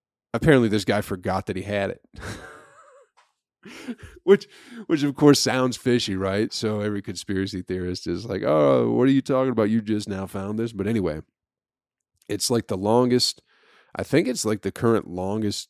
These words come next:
known video of the second plane approaching the towers.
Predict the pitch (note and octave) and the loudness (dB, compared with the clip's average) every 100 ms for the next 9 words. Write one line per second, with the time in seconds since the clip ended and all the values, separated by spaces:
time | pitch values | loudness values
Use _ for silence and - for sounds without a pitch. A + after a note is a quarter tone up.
0 | - G2+ G2 G#2 G2+ F#2 F#2+ G2 G#2 G#2+ | -12 -6 -4 -2 -4 -4 -2 0 0 2
1 | G#2 - G2 F#2 F#2+ F2+ G2 - G#2 - | 0 0 -4 -6 -6 -4 -4 -4 -4 -6
2 | E2 - G#2 G2 G2 - - F#2 G2 G#2+ | -10 -8 -6 -4 -6 -8 -6 -4 -2 -4
3 | G#2+ F2 - F#2 A2+ D3 F3+ - | -4 -6 -8 -6 -4 -4 -6 -12